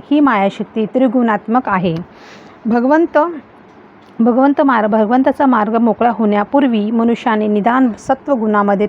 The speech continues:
तरी स्थित झाले पाहिजे. सत्वगुणाच्या आदर्शापर्यंत प्रगत झाल्याविना मनुष्य जर रज आणि तमगुणामध्ये राहतो आणि हेच त्याच्या आसुरीच्या, आसुरी जीवनाचे कारण असते.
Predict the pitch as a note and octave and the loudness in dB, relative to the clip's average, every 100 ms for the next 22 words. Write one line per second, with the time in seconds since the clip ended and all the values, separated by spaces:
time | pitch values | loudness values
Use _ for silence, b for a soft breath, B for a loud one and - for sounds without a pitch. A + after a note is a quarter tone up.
0 | G#3 G3+ C4 - A#3 G3+ G#3+ F3 G3+ B3 | 0 0 -2 -6 -6 -4 -4 0 0 -2
1 | E3 E3+ F3+ D#3+ F3+ B B B B - | -4 -4 -4 -6 -10 B B B B -6
2 | D#4 - F4 D4+ D#4 C#4+ D#4 - F3+ G3 | -4 0 0 2 0 2 0 0 -2 0
3 | A#3 C4 A#3+ G#3+ G3+ G#3 G3+ A#3 A3 D4 | 0 0 0 0 0 -2 -2 0 0 0
4 | - A3+ G3+ G#3 A3 G#3 B3+ A3+ E3 - | -2 -6 -2 2 2 4 2 2 -2 -10
5 | B B B A#3 C4 - - A#3+ F3 - | B B B 2 4 2 0 0 -2 0
6 | C#4+ G3+ E3 - - F#3 A#3+ A#3+ D4 B3 | 2 2 -2 -12 -12 -2 0 2 2 0
7 | A#3 - A3 A3 A3 G#3 G#3 G3+ A3 F#3+ | -2 0 0 2 2 0 0 0 0 -2
8 | F#3+ G3+ - G#3 G#3 F#3+ B3+ C4+ A3 G3+ | -2 -4 -2 0 0 2 0 0 -2 -2
9 | A#3 F3+ - G#3 G#3 - C#4 - B B | 0 -2 -4 -6 -4 -2 -2 -4 B B
10 | B G3+ - C4 B3+ A3 G#3 F#3+ - C#4+ | B -4 0 0 2 2 2 2 0 -2
11 | - G3+ F#3 G#3+ F#3+ - - E3+ D#3 | -2 -2 0 0 0 -6 -8 -8 -8